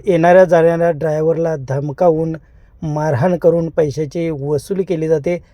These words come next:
असा गंभीर आरोप काही चालकांनी केलेला आहे. मारहाणीच्या आजच्या घटनेमुळे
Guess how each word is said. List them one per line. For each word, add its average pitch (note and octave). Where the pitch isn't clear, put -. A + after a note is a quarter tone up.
असा F3
गंभीर E3
आरोप D#3+
काही D#3+
चालकांनी D#3
केलेला D#3+
आहे. D3+
मारहाणीच्या F#3
आजच्या F3+
घटनेमुळे E3+